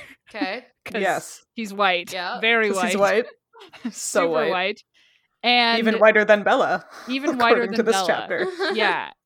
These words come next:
Speaker 1: And, uh, we're gonna go with the ones that only have the adamantine luster, which I think there are only, like,
Speaker 3: Mm-hmm.
Speaker 1: two that give us these options.
Speaker 2: Okay.
Speaker 3: Okay.
Speaker 1: So, of the ones that have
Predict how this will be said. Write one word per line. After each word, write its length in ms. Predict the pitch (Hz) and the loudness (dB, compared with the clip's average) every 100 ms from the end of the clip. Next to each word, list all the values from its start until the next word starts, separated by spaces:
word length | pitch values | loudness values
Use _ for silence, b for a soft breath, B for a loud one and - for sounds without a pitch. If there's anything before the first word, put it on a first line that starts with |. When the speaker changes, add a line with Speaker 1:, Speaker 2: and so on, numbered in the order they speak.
| _ _ _ | _ _ _
Speaker 1:
And, 680 | 233 247 226 214 220 233 262 - _ _ _ 208 | -4 0 2 0 0 -2 -4 -12 _ _ _ 2
uh, 340 | 208 196 196 | 4 6 4
we're 120 | 190 | 0
gonna 160 | 202 208 | -4 -4
go 260 | 202 196 190 | -2 -2 -2
with 180 | 196 | -4
the 100 | 208 190 | -6 -8
ones 240 | 185 185 | -8 -8
that 140 | 185 - | -12 -10
only 300 | 190 190 185 | -10 -8 -10
have 480 | 190 175 170 160 170 - | -4 -2 -2 -6 -12 -16
the 480 | 175 165 160 151 147 - _ _ _ _ | -12 -10 -10 -10 -12 -16 _ _ _ _
adamantine 680 | 196 196 175 170 - 165 151 | -2 -2 -6 -10 -12 -14 -14
luster, 560 | 151 156 - - - - | -12 -12 -14 -16 -16 -16
which 220 | 151 - - | -12 -12 -12
I 60 | |
think 160 | 185 175 | -14 -12
there 80 | 170 | -12
are 40 | |
only, 180 | 170 165 | -12 -12
like, 180 | 165 220 | -6 -4
Speaker 3:
Mm-hmm. 80 | 202 | -4
Speaker 1:
two 480 | 180 170 160 156 190 | -6 -8 -8 -12 -14
that 200 | 151 - | -16 -16
give 140 | 104 | -18
us 120 | - - | -18 -20
these 180 | - - | -20 -20
options. 420 | - - - 180 | -20 -20 -20 -20
Speaker 2:
Okay. 220 | 190 180 180 _ _ _ _ _ 208 | -20 -20 -20 _ _ _ _ _ -12
Speaker 3:
Okay. 320 | 208 - - | -8 -8 -10
Speaker 1:
So, 340 | - 330 277 226 | 0 4 4 4
of 180 | 226 233 | 2 0
the 80 | 262 | 2
ones 320 | 294 339 - | 2 2 -2
that 200 | 233 214 | 0 0
have 420 | 214 208 180 165 | 2 0 0 -6